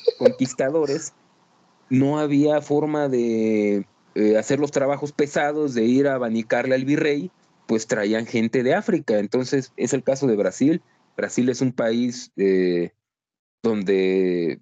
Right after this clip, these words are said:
hay una desigualdad social increíble, o sea, la puta favela debe ser el lugar más culero en la historia.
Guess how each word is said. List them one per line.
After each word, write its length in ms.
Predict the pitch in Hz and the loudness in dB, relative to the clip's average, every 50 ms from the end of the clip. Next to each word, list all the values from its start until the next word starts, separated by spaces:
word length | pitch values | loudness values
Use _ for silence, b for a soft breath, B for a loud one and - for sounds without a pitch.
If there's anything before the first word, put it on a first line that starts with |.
| - - | -8 -4
hay 140 | 82 95 131 | -2 0 2
una 180 | 131 127 120 | 2 2 2
desigualdad 600 | 117 107 - 113 104 95 98 95 95 101 113 113 - | 0 -2 -2 -2 -2 0 0 0 0 0 -2 -4 -4
social 760 | - - 127 107 - - 110 110 107 113 117 113 113 110 101 98 | -4 -6 -6 -6 -2 0 0 0 0 0 -2 -2 -4 -4 -4 -4
increíble, 600 | 95 92 - 98 90 87 98 117 143 165 170 151 | -6 -4 -2 0 0 2 2 2 2 2 2 0
o 60 | 117 | 0
sea, 200 | - 120 113 107 | 0 0 0 0
la 380 | 104 92 85 80 80 92 90 | -2 -2 -6 -6 -4 -4 -4
puta 400 | - _ - 117 117 - - - | -6 _ -6 -6 -4 -2 -4 -4
favela 540 | - - 104 95 98 110 113 113 117 113 110 | -2 -2 -2 0 2 2 2 2 2 0 2
debe 200 | 107 110 110 110 | 2 2 0 0
ser 180 | 110 - 113 110 | 0 0 0 0
el 60 | 110 | 0
lugar 220 | 104 98 107 107 | 0 0 0 0
más 200 | 113 113 110 - | -2 -4 -6 -8
culero 480 | - _ - 110 101 101 101 107 110 110 | -8 _ 0 0 2 2 2 2 2 0
en 60 | 104 90 | -2 -4
la 40 | 87 | -6
historia. 460 | - - - 113 117 127 156 214 | -4 -2 -2 0 0 0 -4 -6